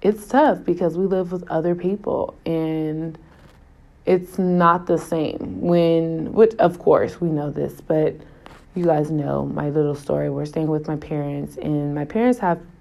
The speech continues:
they have two teenagers in the house with them, and you can only imagine how tough it is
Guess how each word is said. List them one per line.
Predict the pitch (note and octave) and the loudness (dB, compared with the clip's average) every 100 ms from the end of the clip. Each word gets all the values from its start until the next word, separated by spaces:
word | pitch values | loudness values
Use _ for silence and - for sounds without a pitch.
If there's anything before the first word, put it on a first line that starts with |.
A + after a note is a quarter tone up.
| - | -12
they | - | -4
have | F3+ F#3 F3+ | -2 -2 -6
two | - A3 | -4 -2
teenagers | G#3+ G#3+ F#3+ E3+ D#3 D#3+ D#3 | -2 -2 0 0 0 -2 -2
in | E3 | -4
the | D#3 | -6
house | D#3 D3 - | -6 -10 -8
with | - - | -8 -6
them, | - D#2 - - | -6 -6 -8 -8
and | F3+ E3 D#3+ - - | -4 -2 -4 -6 -10
you | E3+ F#3 | -6 -4
can | F3+ F3+ E3 - - | 0 0 -2 -6 -2
only | F3+ F#3 F3 | 2 2 2
imagine | D#3+ D#3 D3+ D3 D3 | 0 0 -4 -4 -6
how | C#3+ D3 | -6 -8
tough | D3 D#3+ D3+ | -4 -4 -2
it | D#3 | 0
is | D3+ D3+ | 0 0